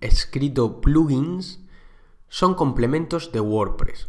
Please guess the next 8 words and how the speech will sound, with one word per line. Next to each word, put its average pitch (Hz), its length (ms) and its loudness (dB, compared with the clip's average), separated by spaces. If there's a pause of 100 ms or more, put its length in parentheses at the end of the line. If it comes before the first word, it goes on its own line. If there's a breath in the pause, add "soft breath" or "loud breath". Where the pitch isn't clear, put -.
¿m? 135 240 -6
Son 127 220 -2
aplicaciones 123 840 -2
que - 240 -4
se 117 240 -4
instalan 113 720 -4
en 104 200 -8
WordPress, 156 600 4